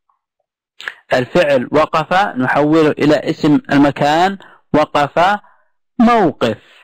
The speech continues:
وقف موقف. نضعه في جملة: حضرت موقف أبي، حضرت موقف أبي.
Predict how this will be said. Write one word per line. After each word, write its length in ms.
وقف 720
موقف. 840
نضعه 380
في 180
جملة: 540
حضرت 920
موقف 920
أبي، 520
حضرت 1000
موقف 920
أبي. 400